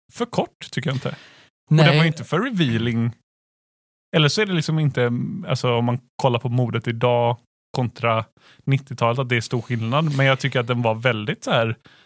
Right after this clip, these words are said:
Speaker 1: elegant snarare.
Speaker 2: Ja, den var ju väldigt, jag tror väl snarare det att den var väldigt vuxen.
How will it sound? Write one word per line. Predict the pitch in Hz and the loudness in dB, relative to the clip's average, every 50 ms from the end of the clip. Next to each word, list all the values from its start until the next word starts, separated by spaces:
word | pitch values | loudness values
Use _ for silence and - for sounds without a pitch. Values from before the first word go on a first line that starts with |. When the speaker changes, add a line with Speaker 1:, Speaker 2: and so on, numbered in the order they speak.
| _ _ _ _ _ _ _ _ _ _ - | _ _ _ _ _ _ _ _ _ _ -2
Speaker 1:
elegant | 120 117 113 107 120 180 349 339 - - - | 0 0 0 0 0 -2 -2 -4 -8 -8 -8
snarare. | - - 131 113 - 165 - - | -6 -2 0 0 0 0 0 2
Speaker 2:
Ja, | 170 147 139 139 139 147 151 151 | 2 4 4 4 4 4 4 2
den | 147 143 | 2 0
var | 147 147 | -2 -2
ju | 139 | 0
väldigt, | 127 156 156 147 139 131 - | 0 0 0 0 -2 -2 -4
jag | 151 139 | -4 -2
tror | - 170 | 0 0
väl | 160 160 | 0 0
snarare | 151 - 165 160 156 143 | 0 2 2 2 2 2
det | 139 147 | 2 2
att | 139 139 | 0 0
den | - 131 | 0 0
var | 127 | 0
väldigt | 120 123 123 117 107 104 | 2 0 0 0 0 0
vuxen. | 127 135 - - - 98 87 90 | 0 0 -2 -4 -6 -6 -8 -10